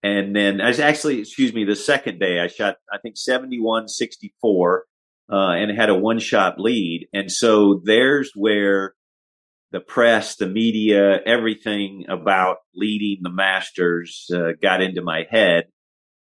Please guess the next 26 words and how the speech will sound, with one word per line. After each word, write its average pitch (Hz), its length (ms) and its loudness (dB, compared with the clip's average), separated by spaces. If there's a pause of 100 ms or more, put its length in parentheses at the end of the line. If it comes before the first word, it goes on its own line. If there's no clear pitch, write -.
And 104 260 0
I 127 120 2
was 127 100 -2
playing 120 380 -10
really 107 260 2
well. 92 320 2
I 82 100 -2
mean, 82 140 -8
I 92 200 -4
was - 360 -18
as 80 160 -20
good 101 160 2
as 87 100 -4
I've 87 220 0 (160)
played. 87 560 0 (320)
And 90 180 -18
so 92 240 2
I 98 160 4
didn't 98 320 0
expect - 460 -2
anything 98 420 -4
less 104 460 0
when 92 160 -4
I 87 100 0
went 92 240 -2
out 87 280 -2